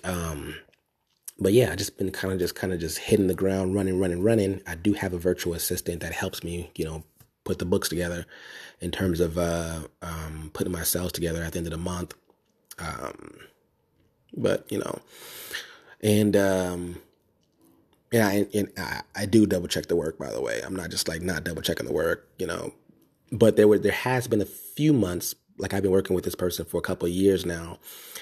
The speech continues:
There has been a few months where I probably didn't, you know, look at her work as much as I did in previous months, because I do trust, you know, what, you know, I do trust her work because of, um, you know, just her prior history.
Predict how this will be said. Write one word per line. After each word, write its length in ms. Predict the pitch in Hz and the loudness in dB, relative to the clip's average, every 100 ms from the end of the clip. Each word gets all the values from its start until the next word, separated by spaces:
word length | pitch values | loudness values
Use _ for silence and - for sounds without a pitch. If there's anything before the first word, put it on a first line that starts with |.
| - | -4
There 100 | 87 | 0
has 200 | 104 95 | 0 4
been 120 | 98 | 2
a 20 | |
few 200 | 92 101 | 4 4
months 280 | 98 92 - | 4 0 -2
where 220 | 92 90 | -2 -2
I 240 | 85 82 82 _ | -4 -6 -10 _
probably 260 | - 95 90 | -4 0 2
didn't, 420 | 92 87 87 87 | 0 -2 -6 -6
you 100 | 85 | -8
know, 140 | 82 82 | -8 -8
look 480 | 92 92 101 98 - | -6 0 0 0 -4
at 120 | - - | -10 -8
her 360 | - 92 87 | -6 -2 0
work 360 | 87 90 87 85 | 0 0 -2 -2
as 200 | 90 82 | -4 -4
much 180 | 98 87 | -4 -2
as 140 | 85 | -4
I 240 | 85 85 | -4 -4
did 340 | 82 82 95 90 | -6 -2 0 0
in 100 | 82 | -4
previous 520 | - 120 95 85 - | 4 6 6 2 -4
months, 240 | 87 85 | -10 -12
because 280 | - - 87 | -14 -8 -6
I 100 | 85 | -6
do 200 | 82 90 | -4 -6
trust, 440 | 85 95 85 - - | -2 -2 -2 -6 -10
you 160 | 87 85 | -12 -12
know, 300 | 82 85 _ _ | -12 -16 _ _
what, 280 | - 90 80 - | -10 -8 -8 -12
you 120 | - 90 | -6 -6
know, 100 | 80 | -6
I 60 | 87 | -6
do 180 | 87 92 - - | -2 -2 -4 -2
trust 280 | - 92 | -2 0
her 100 | 80 | -2
work 360 | 80 107 87 - | 4 4 4 -4
because 380 | 87 - 87 82 | -8 -6 -8 -6
of, 340 | 85 85 82 | -6 -8 -8
um, 500 | 82 82 92 - - - _ | -12 -10 -12 -14 -18 -20 _
you 60 | - | 0
know, 140 | 90 | 2
just 160 | 85 - | 0 0
her 100 | 92 | 0
prior 300 | - 98 87 | 0 -2 0
history. 420 | 85 101 90 90 | -2 -2 -4 -8